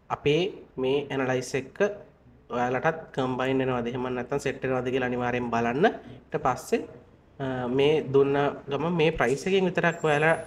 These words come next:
ලිමිට් ඕඩර්ස් දාලා එන්ට්‍රීස් ගන්න යන්න එපා. අනිවාර්යයෙන්ම ඔයාලගේ පොඩි ඇනලයිස් එකක් හරි කරලා මෙතන ඩයිවර්ජන්ස් එකක්වත් අඩුම තරමේ කන්ෆර්ම් වෙනවා නම් විතරක් ඔයාලා ට්‍රේඩ් එකක් ගන්න. එතකන්, අ, අනිවාර්යයෙන්ම ඔයාලගේ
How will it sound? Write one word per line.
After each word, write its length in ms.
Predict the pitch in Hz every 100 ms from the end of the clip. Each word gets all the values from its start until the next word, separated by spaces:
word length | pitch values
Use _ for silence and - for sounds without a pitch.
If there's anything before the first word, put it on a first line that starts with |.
| -
ලිමිට් 320 | 143 135 139
ඕඩර්ස් 260 | 135 135 135
දාලා 220 | 139 135
එන්ට්‍රීස් 300 | 131 127 -
ගන්න 220 | 135 131
යන්න 200 | 131 120
එපා. 220 | 127 175
අනිවාර්යයෙන්ම 580 | 185 135 127 123 151 262 - - - -
ඔයාලගේ 460 | 120 120 131 175
පොඩි 260 | 190 131 165
ඇනලයිස් 440 | 185 180 165 -
එකක් 160 | 151 -
හරි 120 | 156
කරලා 400 | - 135 151 185 - - - 147
මෙතන 200 | 147 143
ඩයිවර්ජන්ස් 540 | 117 117 156 190 190
එකක්වත් 300 | 180 - 170
අඩුම 200 | 160 156
තරමේ 220 | 156 160
කන්ෆර්ම් 380 | 151 143 147 143
වෙනවා 200 | 143 135
නම් 160 | 131 131
විතරක් 380 | 135 196 -
ඔයාලා 160 | 151 139
ට්‍රේඩ් 280 | 131 127 120
එකක් 180 | 110 104
ගන්න. 240 | 101 127 220 - - -
එතකන්, 380 | 120 135 139 - - - _ _ _ _ _
අ, 100 | 135 131 131 127
අනිවාර්යයෙන්ම 600 | 131 131 127 127 127 156 208 208 - - _ _ _ _ - -
ඔයාලගේ 440 | 131 123 127 160